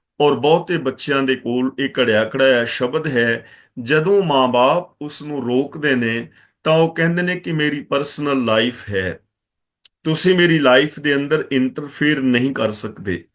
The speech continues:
ਮੈਂ ਜਿੱਥੇ ਮਰਜ਼ੀ ਜਾਵਾਂ, ਜਿੱਥੇ ਮਰਜ਼ੀ ਆਵਾਂ। ਇਸ ਪਰਥਾਏ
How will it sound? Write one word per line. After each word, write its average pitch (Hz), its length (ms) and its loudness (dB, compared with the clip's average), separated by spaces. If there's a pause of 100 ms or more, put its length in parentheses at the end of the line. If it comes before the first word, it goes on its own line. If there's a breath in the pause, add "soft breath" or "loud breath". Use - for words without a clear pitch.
(480 loud breath)
ਮੈਂ 160 160 4
ਜਿੱਥੇ 170 380 0
ਮਰਜ਼ੀ 147 420 0
ਜਾਵਾਂ, 131 460 0 (160)
ਜਿੱਥੇ 151 300 -4
ਮਰਜ਼ੀ 123 480 0 (140)
ਆਵਾਂ। 107 360 0 (560 soft breath)
ਇਸ 208 220 -2
ਪਰਥਾਏ 151 680 2